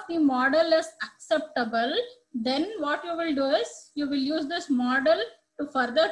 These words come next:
predict or classify your new sa-, samples that is unknown.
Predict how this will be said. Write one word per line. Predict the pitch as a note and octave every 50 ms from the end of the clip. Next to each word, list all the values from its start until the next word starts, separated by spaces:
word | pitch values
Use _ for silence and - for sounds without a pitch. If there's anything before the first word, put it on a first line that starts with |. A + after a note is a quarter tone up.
| - -
predict | C4 C4+ C4+ C4 D#4+ G4 - - F4
or | D#4+ D4 C#4+
classify | - B3+ B3 A#3+ B3 A#3+ D4+ D4 - - D4+ D4+
your | D#4 D4 C#4+ C4 B3+ A#3
new | A#3 A3+ A#3 C4 D4 E4+
sa-, | - - C#4+ - - - _
samples | - C4 B3 B3 B3 B3 B3 A#3+ C4+ E4+ A4 - - _ _ _ _ _ -
that | B3+ B3 A#3+ B3+
is | D#4+ F#4+ - - - _ _ _ _ - -
unknown. | A#3+ B3 B3+ C4 B3 A#3 B3 C#4+